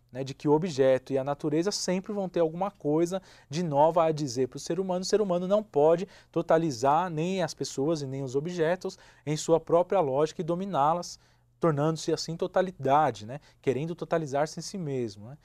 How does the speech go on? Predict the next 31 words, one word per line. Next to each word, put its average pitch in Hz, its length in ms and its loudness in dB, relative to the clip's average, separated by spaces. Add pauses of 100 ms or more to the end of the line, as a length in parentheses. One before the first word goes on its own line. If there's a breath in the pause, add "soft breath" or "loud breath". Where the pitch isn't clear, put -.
(300 soft breath)
Então, 190 480 2
mas 190 200 0
qual 226 220 4
é 220 60 6
essa 196 300 6
ética, 143 440 2
né? 131 100 -10
Qual 190 160 2
o 202 60 2
conceito 190 540 -2
de 151 120 -2
ética 147 280 0
que - 100 -6
o - 20 -2
Levinas 143 400 0 (300 soft breath)
traz 143 240 6
pra 143 180 4
gente? 117 380 0
Olha 185 160 8
lá 151 160 6
no 120 100 -8
slide, 123 480 -4 (320)
né? 147 140 -14 (320 soft breath)
Primeira 226 320 6
coisa, 139 280 4
a - 20 0
gente 180 160 -4
vê 170 120 4
desde 175 300 4
os 123 100 -6
gregos, 151 600 4